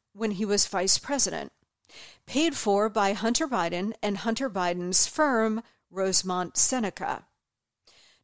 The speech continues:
Nobody apparently knew about this secret cell phone, but apparently it was used to conduct international business transactions while he was vice president, out of the view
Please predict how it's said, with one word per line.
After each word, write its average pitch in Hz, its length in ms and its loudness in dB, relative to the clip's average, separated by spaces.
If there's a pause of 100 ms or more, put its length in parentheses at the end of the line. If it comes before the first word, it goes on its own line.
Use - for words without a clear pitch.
Nobody 277 440 4
apparently 220 520 -2
knew 208 220 2
about 185 300 -2
this 180 160 0
secret 180 500 0
cell 175 240 2
phone, 180 460 -6 (1200)
but 233 200 2
apparently 269 640 0
it 214 200 0
was 214 280 0
used 185 420 2
to 220 160 0
conduct 214 840 0 (260)
international 220 720 0
business 233 460 2
transactions 175 1000 -2 (300)
while 240 320 6
he 247 160 -2
was 208 200 2
vice 190 300 0
president, 185 540 -4 (440)
out 285 400 4
of 196 280 0
the 202 80 4
view 190 640 0